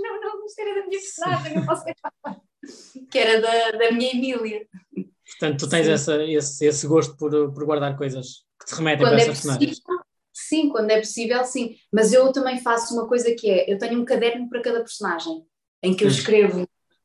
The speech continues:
Speaker 1: as motivações que eu crio para aquela personagem, em que eu faço, eu escrevo as minhas playlists para depois criar, porque eu crio uma playlist
Speaker 2: Hum.
Speaker 1: para cada personagem.
Speaker 2: Para cada personagem?
Speaker 1: Tento fazer isso, sim.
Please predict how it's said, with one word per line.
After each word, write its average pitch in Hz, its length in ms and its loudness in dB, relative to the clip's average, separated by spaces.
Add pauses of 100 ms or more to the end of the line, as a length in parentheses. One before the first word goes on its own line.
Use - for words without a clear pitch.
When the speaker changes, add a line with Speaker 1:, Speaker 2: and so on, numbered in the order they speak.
(160)
Speaker 1:
as 175 160 2
motivações 190 720 2
que - 80 2
eu 180 100 4
crio 185 220 0
para 165 80 -2
aquela 160 260 -6
personagem, 220 840 2 (200)
em 180 160 -2
que 202 180 2
eu 175 680 4 (320)
faço, 175 760 -2
eu 175 60 2
escrevo 180 380 4
as 185 120 0
minhas 196 200 4
playlists 220 680 0
para 180 120 0
depois - 640 0 (100)
criar, 196 400 2
porque - 140 -8
eu 170 60 -4
crio 180 180 -2
uma 180 140 -2
playlist 127 360 2
Speaker 2:
Hum. 131 40 -6
Speaker 1:
para 135 120 -4
cada 175 140 -6 (240)
personagem. 175 400 -6
Speaker 2:
Para 175 80 2
cada 208 200 6
personagem? 214 540 0 (680)
Speaker 1:
Tento 233 280 4
fazer 226 320 6
isso, 175 240 -2
sim. 156 240 -8